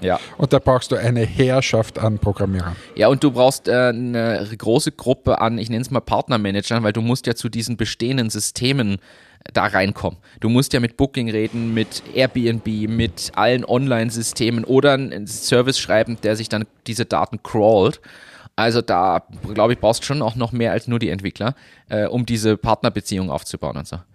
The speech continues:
Speaker 2: Ja.
Speaker 1: Wir sollten diese Idee verfolgen.
Speaker 2: Ja,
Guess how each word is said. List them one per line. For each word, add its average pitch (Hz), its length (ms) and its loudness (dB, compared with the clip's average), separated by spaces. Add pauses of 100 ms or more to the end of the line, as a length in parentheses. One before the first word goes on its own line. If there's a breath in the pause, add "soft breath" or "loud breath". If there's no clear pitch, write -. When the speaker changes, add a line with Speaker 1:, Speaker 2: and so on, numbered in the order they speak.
(640 loud breath)
Speaker 2:
Ja. 127 160 2 (560)
Speaker 1:
Wir 110 100 2
sollten 117 280 4
diese 139 180 -2
Idee 127 180 -2
verfolgen. 131 400 -8 (1600 loud breath)
Speaker 2:
Ja, 139 280 6